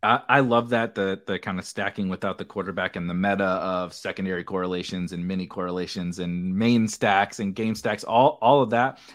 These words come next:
Maybe that's something we'll get into, whether it's next week or sometime here in the future, 'cause that's, that's really, really fun, I think. And that's where, again, this is another one of those things you gotta figure out during that draft, right? Is like, yeah, sometimes, sometimes you are just gonna have the traditional,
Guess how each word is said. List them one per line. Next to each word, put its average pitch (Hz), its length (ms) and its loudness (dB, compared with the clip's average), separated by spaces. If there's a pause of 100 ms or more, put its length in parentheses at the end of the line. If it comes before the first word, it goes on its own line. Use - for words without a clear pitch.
Maybe 120 160 0
that's 110 180 2
something 110 260 0
we'll 104 120 0
get 104 180 -2
into, 101 320 -2
whether 95 240 -2
it's - 160 -8
next 98 220 -8
week 98 200 -6
or 95 120 -4
sometime 92 480 -4 (240)
here 107 100 -2
in 98 80 0
the 90 60 -2
future, 92 280 -8
'cause 92 160 -6
that's, 104 360 -4 (340)
that's 156 300 2 (300)
really, 131 500 6
really 110 340 2
fun, 101 400 0
I 90 60 -4
think. 98 240 -6
And 95 100 -2
that's 101 240 -4
where, 95 320 -4
again, 110 280 -4
this 120 140 0
is 123 120 -6
another 127 280 4
one 107 120 2
of 98 80 0
those 92 120 -2
things 95 200 -2
you 92 40 -10
gotta 95 140 -2
figure 95 300 -4
out 85 160 -2
during 92 180 -4
that 87 180 -8
draft, 87 320 -6 (140)
right? 98 300 -4
Is 101 180 -8
like, 90 240 -6 (340)
yeah, 139 200 4
sometimes, 143 680 0 (300)
sometimes 147 420 2
you 147 100 4
are 127 100 8
just 131 120 -6
gonna 127 100 4
have 110 120 2
the 98 80 -4
traditional, 113 600 -2